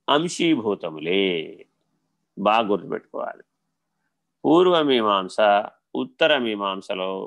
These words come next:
ఉన్నటువంటి భేదం ఇదే. ఉత్తర మీమాంస అన్నింటినీ ఒప్పుకుంటుంది.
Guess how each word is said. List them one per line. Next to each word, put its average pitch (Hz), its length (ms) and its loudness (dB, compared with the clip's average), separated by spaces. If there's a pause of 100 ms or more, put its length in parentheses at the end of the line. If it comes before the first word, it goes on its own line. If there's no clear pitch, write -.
(160)
ఉన్నటువంటి 98 480 -8
భేదం 98 420 -2
ఇదే. 85 220 -2 (840)
ఉత్తర 254 460 0
మీమాంస 160 540 2 (540)
అన్నింటినీ 185 720 -6
ఒప్పుకుంటుంది. - 600 -6